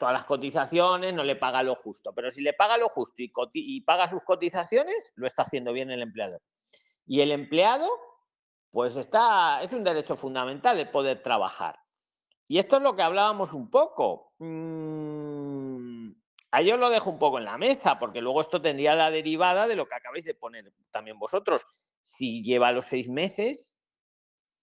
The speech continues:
¿podría aplicar un arraigo laboral? Porque ha cotizado, ¿se lo echarían pa' abajo? Pues no lo sé. Pero también digo una cosa, para un arraigo laboral,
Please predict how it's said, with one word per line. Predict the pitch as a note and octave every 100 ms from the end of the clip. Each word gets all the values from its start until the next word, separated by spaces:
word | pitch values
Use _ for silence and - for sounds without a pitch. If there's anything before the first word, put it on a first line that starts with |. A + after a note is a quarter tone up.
| _ _ _ _ _ _ _ -
¿podría | C3 B2 D3+ F#3 D3+ C3 B2 A#2+ A#2 A#2 A2+ A2
aplicar | A2+ - A2 A2+ A#2
un | A#2 A2+
arraigo | A2 A2+ A2
laboral? | G#2 G#2+ D#3+ D4+ -
Porque | C#3 B2+
ha | B2
cotizado, | - - G3+ - C#4 D3+ D3+ D3+ - _ _ _
¿se | - A#2+
lo |
echarían | A#2 A#2 A#2 A#2+ A#2 G#2+
pa' | A2
abajo? | F3+ C4 - C4+ C#4 - _ _ _
Pues | D#2 B2+
no | G3
lo | B2+
sé. | G#2 F#3 C#3+ - _ _ _ _ _ _ _ _
Pero | D3 C3+ B2+
también | B2 D3+
digo | F3 F3
una | A#2+ B2
cosa, | G#3 F3 B2
para | B2+
un |
arraigo | D3+ D#3+ D#3
laboral, | D#3+ D#3 E3 F#3 G3 F#3+